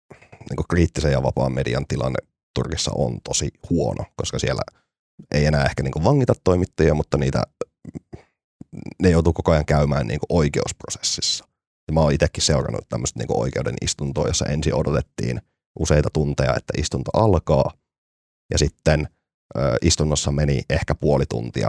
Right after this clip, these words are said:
ja sitten se päätettiin ja määrättiin seuraava oikeudenkä-, toi, niinku, istuntopäivämäärä muistaakseni, niinku,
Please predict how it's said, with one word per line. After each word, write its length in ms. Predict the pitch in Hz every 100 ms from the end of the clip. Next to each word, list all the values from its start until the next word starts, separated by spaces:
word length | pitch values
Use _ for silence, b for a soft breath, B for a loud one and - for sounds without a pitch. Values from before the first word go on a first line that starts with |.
| -
ja 60 | -
sitten 140 | -
se 60 | 76
päätettiin 720 | 73 71 69 - _ 60 69 -
ja 80 |
määrättiin 540 | 78 71 - - - 58
seuraava 360 | 69 62 -
oikeudenkä-, 580 | - - - - 76 - - -
toi, 160 | - 57 - -
niinku, 220 | 58 -
istuntopäivämäärä 1120 | 78 - 69 67 - _ _ 69 64 58 -
muistaakseni, 480 | - 65 - - -
niinku, 180 | 52 -